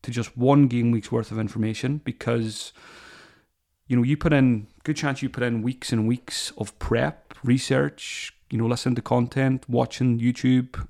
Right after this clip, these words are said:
reading stuff, and you were confident about your game week one team. So one game week doesn't change an awful lot, because, you know, the players that performed in game week one are not necessarily gonna be the players that perform in game week two. So don't knee-jerk, don't panic.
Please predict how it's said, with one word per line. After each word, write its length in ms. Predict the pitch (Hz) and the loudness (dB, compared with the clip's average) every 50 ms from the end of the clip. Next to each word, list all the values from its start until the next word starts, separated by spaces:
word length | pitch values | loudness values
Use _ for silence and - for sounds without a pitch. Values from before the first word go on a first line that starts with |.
| - - - - | -12 -12 -4 0
reading 280 | 123 120 127 127 131 | 2 2 4 4 2
stuff, 460 | 123 - - 127 127 131 - - - - - - - - - - - - _ _ - | 0 2 2 0 0 0 -2 -6 -16 -20 -20 -20 -18 -18 -18 -20 -20 -20 _ _ 2
and 80 | 120 | 4
you 60 | 123 117 | 4 4
were 80 | 117 | 2
confident 600 | - - - 135 131 123 - 123 131 120 107 - - | 0 0 2 2 2 2 2 2 0 0 0 -2 -4
about 240 | - 98 120 117 - | -4 -2 -2 -2 -2
your 80 | 107 | -2
game 160 | 104 113 110 117 | 0 2 2 2
week 100 | - - | 2 2
one 220 | 113 107 110 101 | 0 -2 -2 -2
team. 160 | - 117 113 | -2 -2 0
So 100 | - 139 | 0 0
one 220 | 131 135 170 202 196 | 2 4 6 4 6
game 220 | 165 175 175 170 | 4 4 4 4
week 120 | 156 139 | 4 4
doesn't 220 | - 147 131 135 127 | 2 2 2 2 2
change 320 | - - 127 127 123 107 | 2 2 4 4 4 4
an 80 | 117 120 | 4 2
awful 260 | 117 110 - - 110 | 2 0 0 -2 -2
lot, 300 | 107 110 113 - - - | -2 -2 -4 -6 -10 -10
because, 540 | - 120 107 - 117 117 110 107 110 - - - _ _ _ _ - | -10 -6 -4 -2 0 0 -2 -2 -6 -10 -14 -16 _ _ _ _ -2
you 80 | 120 | 0
know, 60 | 117 110 | 0 0
the 80 | 110 | 0
players 220 | - 127 123 123 - | 0 2 2 2 2
that 80 | 117 | 0
performed 580 | 101 - 110 - - 110 107 107 110 104 101 - | -2 -4 -4 -2 0 0 2 2 2 0 0 -2
in 80 | 107 | -2
game 140 | 101 98 104 | 0 2 2
week 160 | 104 101 - | 2 2 4
one 280 | 123 139 156 180 185 196 - - - - - - - _ _ _ _ _ _ _ - | 6 6 6 6 4 0 -4 -10 -20 -20 -20 -20 -20 _ _ _ _ _ _ _ 0
are 80 | - 117 | 2 4
not 160 | 120 127 - | 4 4 2
necessarily 340 | 120 110 - - 117 110 107 | 2 0 0 0 0 2 2
gonna 120 | 110 107 107 | 2 2 2
be 60 | 107 | 2
the 60 | 104 | 0
players 360 | - - 110 110 107 104 101 | -2 -2 -2 -2 -2 -4 -4
that 80 | - 101 | -6 -8
perform 400 | - 104 - - 113 107 107 110 | -8 -8 -6 -4 -2 0 0 0
in 60 | 104 | 0
game 140 | 117 104 101 | 0 0 -2
week 120 | 101 - | -2 0
two. 120 | - 110 107 | -2 -2 -2
So 120 | - 120 | 0 0
don't 200 | 117 175 180 160 | 2 2 4 6
knee-jerk, 420 | 151 139 127 117 131 135 135 - | 6 6 6 4 2 0 2 2
don't 200 | - 160 160 156 | 2 0 0 0
panic. 540 | - - - 113 117 117 120 - - - - | -2 -2 -2 0 0 -2 -4 -6 -8 -16 -20